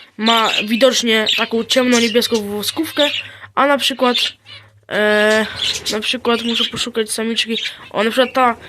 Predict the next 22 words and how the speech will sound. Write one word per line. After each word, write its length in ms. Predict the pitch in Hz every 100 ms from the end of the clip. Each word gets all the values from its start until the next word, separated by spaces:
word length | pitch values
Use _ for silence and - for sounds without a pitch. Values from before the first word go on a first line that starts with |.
| - -
jasno-zielona 1160 | 233 254 262 262 233 220 - 226 226 240 240 233
puszka 640 | 214 - 254 - - 262 262 - - - 233
ma 280 | 247 254
widocznie 480 | 226 220 240 233 233
taką 280 | 214 214 226
właśnie 260 | 220 214 226
brązową 560 | 233 262 262 233 196
woskówkę, 560 | 190 208 277 302 311 302 - - -
co 140 | - 285
oznacza, 380 | 262 254 262
że, 300 | 240 220 233 233 - -
e, 160 | 202 208
ta 160 | 247 233
jest 180 | 240
samiczką, 600 | - 240 262 - 233 220 190 -
a 280 | 196 208 214 - - -
tamta 400 | 226 226 220 208 - -
była 260 | 202 196
samcem. 520 | 196 196 175 180 156 160 - - - - - - - -
Przejdźmy 460 | - 339 - 262
może 260 | 254 240 220
teraz 440 | 269 254 247 -